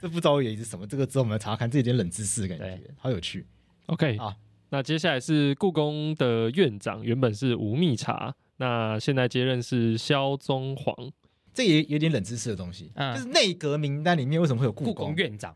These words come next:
Speaker 1: 对啊，
Speaker 2: 对啊。
Speaker 1: 因为故宫是博物馆吧？
Speaker 2: 对啊。
Speaker 1: 故宫院长为什么会，为什么会在内阁成员里面？
Speaker 2: 我记得故宫的法律地位好像蛮特别的。
Speaker 1: 对，所以我觉得这件事情很有趣。
Speaker 2: 对，我觉得这个可以。
Speaker 1: 这个这些我们之后可以来讲一下。
Speaker 2: 对，因为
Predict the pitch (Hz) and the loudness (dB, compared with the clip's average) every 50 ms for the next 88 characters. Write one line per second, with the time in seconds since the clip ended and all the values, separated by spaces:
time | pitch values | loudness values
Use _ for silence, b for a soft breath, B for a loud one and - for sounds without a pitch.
0 | _ _ 359 311 294 294 302 339 - - 370 339 262 220 302 302 311 302 - 202 | _ _ 4 4 4 4 4 0 -2 0 0 0 4 4 4 4 4 0 0 2
1 | 156 180 277 262 170 - 147 98 87 95 - 349 339 302 247 220 196 190 180 180 | 2 4 4 2 2 0 0 -2 -2 -4 -4 0 0 2 2 2 2 2 -2 -4
2 | 170 185 185 - _ _ _ _ - 339 294 247 226 269 254 269 277 285 202 175 | -6 -8 -14 -20 _ _ _ _ 2 4 4 6 4 2 2 4 4 4 4 4
3 | 160 143 214 233 190 190 196 - - 269 202 156 147 170 208 202 208 247 254 202 | 4 6 6 6 6 4 2 2 0 0 2 2 4 4 4 4 6 6 4 4
4 | 151 - - 139 123 139 - - - 123 110 113 107 113 123 113 92 87 110 117 | 4 2 0 -2 0 0 0 0 0 0 0 -2 -2 -2 -2 -2 -4 -4 -4 -6
5 | 98 80 - - _ _ _ _ _ _ _ _ 147 147 269 254 196 - 302 269 | -6 -6 -10 -16 _ _ _ _ _ _ _ _ -4 -2 0 -2 0 0 -2 -2
6 | 190 214 202 190 160 143 - - 113 110 139 180 165 135 165 151 147 151 127 107 | 0 0 0 0 -2 -2 -4 -8 -6 -4 -4 -4 -4 -2 0 2 2 2 0 0
7 | 110 131 127 101 98 104 - 110 101 - - - - - - _ 165 123 95 - | -4 -4 -4 -4 -6 -6 -6 -8 -8 -8 -12 -14 -16 -18 -14 _ -8 -8 -6 -8
8 | 135 - 240 160 139 143 175 175 - 277 311 - - 233 185 131 131 127 104 - | -4 -2 -2 -2 2 0 0 0 2 2 2 2 2 0 2 2 2 0 0 -4
9 | - - - 101 - - _ _ _ - 107 98 98 101 107 110 107 120 123 117 | -4 -6 -8 -8 -10 -16 _ _ _ -14 -12 -12 -10 -8 -6 -4 -2 -2 -2 -2
10 | 143 139 127 113 - - 113 104 - _ _ _ _ _ _ _ _ _ 247 208 | -4 -6 -6 -6 -8 -12 -14 -14 -14 _ _ _ _ _ _ _ _ _ -2 -2
11 | 156 - 175 165 - 143 110 104 104 107 131 135 131 117 - - 104 95 95 - | 0 2 2 0 2 0 -2 -2 -6 -4 0 0 0 0 0 -4 -6 -8 -8 -10
12 | - - 78 90 - 95 - - - _ - 110 120 202 277 277 233 | -12 -12 -12 -14 -14 -14 -14 -14 -12 _ -6 -4 -2 0 0 0 -2